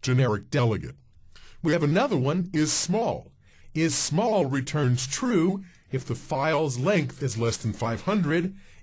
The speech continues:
Is large returns true if the file's length is greater than ten thousand. Okay, so we come in now and we create that variable match, which will refer to the is large procedure.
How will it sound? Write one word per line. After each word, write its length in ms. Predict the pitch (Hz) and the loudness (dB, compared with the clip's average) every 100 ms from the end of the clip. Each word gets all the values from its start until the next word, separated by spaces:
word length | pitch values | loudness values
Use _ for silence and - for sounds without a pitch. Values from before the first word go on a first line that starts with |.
| - | -4
Is 260 | 147 135 | 0 0
large 480 | 123 139 214 254 175 | 2 2 2 2 0
returns 480 | 151 127 127 113 123 | -2 0 0 0 -2
true 500 | - 123 110 165 196 - - | -2 0 2 2 -2 -6 -6
if 160 | 208 | -4
the 80 | 190 | -4
file's 520 | 196 170 180 190 190 | -4 -2 0 2 0
length 340 | 113 117 131 131 | 0 0 -2 -2
is 160 | 170 | -4
greater 280 | 135 113 101 | -2 -2 -2
than 180 | 107 127 | -2 -2
ten 260 | - 127 135 | -2 -2 -2
thousand. 600 | 196 202 190 127 73 - - - - - - | 0 2 0 -2 -8 -16 -20 -20 -20 -20 -8
Okay, 300 | 220 269 90 | -6 -4 -6
so 140 | - - | -8 -8
we 80 | 95 | -10
come 340 | - 254 277 | -6 -2 0
in 200 | 165 127 | 2 2
now 420 | 107 85 90 151 - - - - | -2 -4 -6 -6 -10 -20 -14 -4
and 160 | 143 | 0
we 120 | 160 | 0
create 640 | 185 - 196 175 214 233 - - - | 0 0 0 2 2 0 -8 -14 -8
that 480 | 117 143 165 170 - - | -2 0 0 -4 -10 -10
variable 640 | 113 135 123 127 123 131 - | -2 2 2 0 -2 -4 -6
match, 600 | 101 107 117 98 - - - - - - - - - | -6 -2 -2 -6 -10 -12 -14 -20 -20 -20 -20 -12 -6
which 220 | 123 - | -6 -2
will 360 | 127 120 127 - - - - - - - - | 0 2 0 -4 -20 -20 -20 -20 -20 -12 -2
refer 540 | 135 135 - 240 269 | 0 0 -2 0 0
to 480 | 185 - 110 101 127 - - | 0 -2 0 -2 -6 -10 -8
the 160 | 139 143 | -6 -2
is 260 | 170 185 143 | 2 2 2
large 640 | 123 117 120 120 127 - | -2 0 2 2 0 -4
procedure. 600 | 143 135 143 127 98 - | -4 -2 0 0 -2 -8